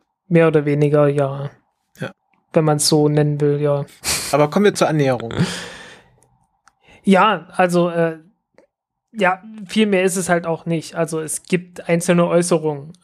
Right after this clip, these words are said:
Speaker 1: äh, von, von Bolden, äh, was
Speaker 2: Ja,
Speaker 1: irgendwie der
Speaker 2: Chief
Speaker 1: Chef
Speaker 2: Adminis-
Speaker 1: Chief Administrator.
Speaker 2: Das, ähm, können wir gleich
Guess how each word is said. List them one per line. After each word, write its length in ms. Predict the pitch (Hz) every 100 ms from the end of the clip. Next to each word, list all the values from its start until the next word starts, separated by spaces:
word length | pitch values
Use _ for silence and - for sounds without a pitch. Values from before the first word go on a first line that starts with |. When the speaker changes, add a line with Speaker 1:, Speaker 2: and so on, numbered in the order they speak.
| -
Speaker 1:
äh, 460 | 165 156 147 147 - _
von, 640 | - 170 160 151 151 151
von 460 | - 160 151 156 151
Bolden, 520 | 170 175 196 220 226 -
äh, 560 | 175 170 170 165 165 165 - _ _ _
was 280 | - 160 -
Speaker 2:
Ja, 140 | 131 131
Speaker 1:
irgendwie 260 | 170 190
der 100 | 170
Speaker 2:
Chief 220 | 151 147
Speaker 1:
Chef 180 | 143 139
Speaker 2:
Adminis- 380 | 147 147 151 - _ _ _ _
Speaker 1:
Chief 220 | - 214
Administrator. 520 | 180 - 180 175 - 151
Speaker 2:
Das, 380 | 180 - - -
ähm, 280 | 143 147 147
können 180 | 147 165
wir 60 | 165
gleich 300 | 151 151 -